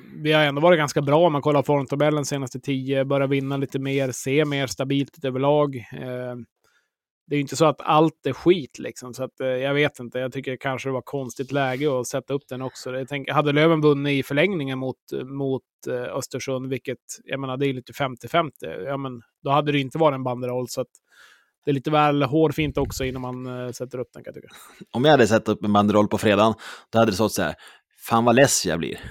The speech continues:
Speaker 2: <laughs> För att det är så man känner varje gång, så här. Man tänkte efter Brynäs, så här, att, "Nej, men nu jädrar, nu, nu händer det."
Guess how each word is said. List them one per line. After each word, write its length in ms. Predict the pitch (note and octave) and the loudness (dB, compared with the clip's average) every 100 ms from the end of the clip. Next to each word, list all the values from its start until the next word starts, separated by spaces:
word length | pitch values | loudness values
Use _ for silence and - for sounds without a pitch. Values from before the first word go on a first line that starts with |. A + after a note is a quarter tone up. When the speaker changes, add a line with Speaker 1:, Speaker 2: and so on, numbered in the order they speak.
| - - - | -20 -20 -18
Speaker 2:
<laughs> 540 | - - - - - - | -14 -16 -16 -18 -18 0
För 100 | A#2 | 4
att 140 | B2 | 6
det 100 | C#3+ | 8
är 40 | C3 | 8
så 180 | D#3 | 8
man 140 | C3 A#2 | 8 6
känner 320 | D3 B2 A2 | 6 6 6
varje 260 | A2 A2 A#2+ | 6 8 8
gång, 180 | A#2+ | 6
så 100 | G#2 | 2
här. 60 | F#2+ | 0
Man 120 | A2 | 2
tänkte 280 | A#2+ A#2 B2+ | 2 2 2
efter 180 | A2+ G#2 | 2 2
Brynäs, 320 | A2+ A2+ F#2+ | 4 4 2
så 60 | F#2+ | -2
här, 60 | |
att, 160 | F2 F2+ | -2 0
"Nej, 80 | A2 | 2
men 140 | B2+ | 4
nu 120 | D#3 | 4
jädrar, 540 | G#2+ F#2 F2 F#2+ F#2 G2 | 6 4 2 0 0 2
nu, 260 | C3+ G2 - - - _ - | 0 0 -4 -16 -20 _ -4
nu 220 | D3+ B2 | 2 2
händer 380 | A2 A2 F#2 E2+ | 4 2 2 0
det." 180 | D#2+ | -2